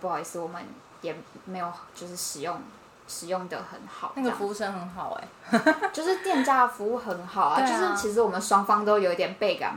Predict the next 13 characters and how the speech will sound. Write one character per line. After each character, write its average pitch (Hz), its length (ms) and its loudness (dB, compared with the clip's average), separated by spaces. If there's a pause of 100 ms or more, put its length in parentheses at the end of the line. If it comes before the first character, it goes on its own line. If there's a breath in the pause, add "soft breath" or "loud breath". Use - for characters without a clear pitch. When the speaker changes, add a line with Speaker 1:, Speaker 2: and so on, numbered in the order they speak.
Speaker 1:
抱 - 160 0
歉， 196 140 -4
然 202 100 4
后 233 60 6
我 170 100 2
就 196 140 -2
超 220 500 4
级 190 160 0
抱 185 260 8
歉。 214 320 0 (260)
<laughs> 415 340 2
然 - 100 0
后 - 200 6